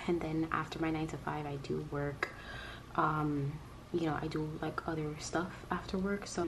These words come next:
when, when I see the order, I try to, you know, get to it right away as quick as I can and then try to drop them off. But if,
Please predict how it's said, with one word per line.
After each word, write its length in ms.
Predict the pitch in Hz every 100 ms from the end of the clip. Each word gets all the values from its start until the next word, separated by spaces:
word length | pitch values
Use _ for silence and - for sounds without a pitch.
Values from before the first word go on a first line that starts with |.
| -
when, 440 | 190 175 185 180
when 120 | 180
I 80 | 175
see 200 | 175 -
the 100 | 196
order, 420 | - 180 190 220
I 160 | 208 180
try 260 | 170 - 165
to, 400 | - 185 175 175
you 140 | 180
know, 180 | 170 156 - - -
get 200 | - 160
to 200 | - 180
it 100 | 175
right 200 | - 156
away 380 | 156 156 175 190
as 140 | 170 -
quick 160 | 170
as 80 | 156
I 80 | 156
can 340 | - 214 233
and 200 | 233 185
then 200 | 170 165
try 200 | 160 -
to 120 | 156 156
drop 260 | 156 151
them 160 | 156 151
off. 280 | 143 139 - - - -
But 160 | 165 -
if, 100 | 170